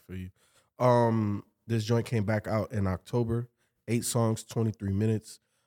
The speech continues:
Um, it's right around that threshold. I'ma say, look,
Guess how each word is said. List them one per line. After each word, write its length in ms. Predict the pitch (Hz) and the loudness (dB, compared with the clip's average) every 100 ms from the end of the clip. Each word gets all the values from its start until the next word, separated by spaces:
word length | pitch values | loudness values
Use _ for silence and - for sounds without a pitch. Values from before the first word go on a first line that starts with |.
| _ | _
Um, 340 | - 98 92 85 _ | -2 0 0 -2 _
it's 160 | 117 160 | 0 6
right 120 | 175 | 8
around 220 | 156 143 | 10 8
that 240 | 127 120 | 6 4
threshold. 680 | 123 123 - 127 120 113 - _ _ _ _ _ - | 2 2 4 4 4 2 -4 _ _ _ _ _ 0
I'ma 220 | 139 170 156 | 4 6 6
say, 240 | - 120 | 4 2
look, 300 | 113 104 | 4 2